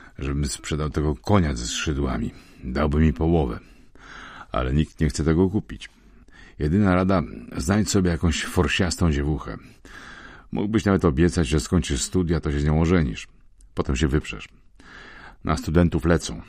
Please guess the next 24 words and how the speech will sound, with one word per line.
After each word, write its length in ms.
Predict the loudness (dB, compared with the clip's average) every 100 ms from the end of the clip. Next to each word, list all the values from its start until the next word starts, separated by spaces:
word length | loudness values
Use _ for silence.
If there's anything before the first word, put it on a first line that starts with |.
| -20 -20 -20 -20 _ -20 -20 -20 -20
Studenci 420 | -14 -2 0 2
mają 200 | 2 0
przyszłość. 600 | 0 -2 -4 -8 -12 -14 -18 -20 -20 -14
Nie 140 | -12
to, 140 | -6 -6
co 160 | -4
ja. 260 | -4 -4 -6 -14 _ -6
Ani 240 | -2 0
przyszłości, 640 | -2 -8 -6 -6 -6 -12 -16 -16
ani 200 | -10 -10
przyszłości. 600 | -10 -14 -14 -14 -16 -18 -20 _ _ _ _ _ _ _ _ _ _
A 100 | 0
jeszcze 280 | 0 2 0
lepiej 380 | 0 2 0 0 -10 -20 _
jakąś 440 | -8 -6 -4 -6
starszą. 720 | -6 -4 0 0 0 -8 -12 -12 -20 _ _ _ _ _ _
Nie 100 | -2
za 140 | 0 -2
starą. 440 | -4 -6 -6 -12 -18 _ _ _ -20 _
Jakieś 260 | -6 -4 -2
dwa 180 | 0
razy, 340 | 2 0 -4 -4
nie 120 | -2
więcej. 420 | -2 -2 -6 -14